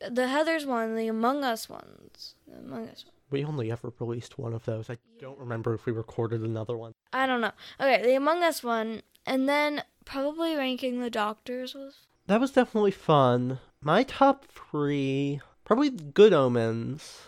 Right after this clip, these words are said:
Speaker 1: Good Omens was good.
Speaker 2: Heathers. Birds are loud. Um, honestly, maybe our second episode.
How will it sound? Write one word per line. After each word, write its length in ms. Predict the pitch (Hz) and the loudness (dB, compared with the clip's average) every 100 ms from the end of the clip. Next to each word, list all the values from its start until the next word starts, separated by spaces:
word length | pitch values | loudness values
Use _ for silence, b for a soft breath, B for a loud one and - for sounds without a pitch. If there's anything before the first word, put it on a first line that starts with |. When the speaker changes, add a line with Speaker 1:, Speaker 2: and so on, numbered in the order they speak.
| - - | -20 -18
Speaker 1:
Good 200 | 254 247 | -14 -14
Omens 420 | - - - - | -14 -20 -20 -20
was 220 | - - | -20 -20
good. 340 | _ _ - - | _ _ -18 -4
Speaker 2:
Heathers. 1040 | 147 123 107 98 90 104 117 - - - - _ | 0 2 2 0 0 -4 -6 -14 -18 -20 -20 _
Birds 340 | 117 139 143 - | -6 -6 -8 -14
are 120 | - | -16
loud. 380 | - 113 92 - b b b b - | -14 -12 -12 -16 b b b b 2
Um, 800 | 156 143 131 131 135 165 202 - _ _ _ _ - b b b b - | 4 4 4 2 0 -4 -6 -10 _ _ _ _ -20 b b b b -6
honestly, 560 | 127 160 277 - 339 311 | -2 0 -2 0 2 4
maybe 480 | 127 90 113 220 226 | 2 -2 -4 0 -2
our 120 | 110 | -2
second 480 | - - 98 139 156 | -6 -10 -4 -2 -2
episode. 600 | 147 - - 185 208 | -4 -6 -8 -4 -4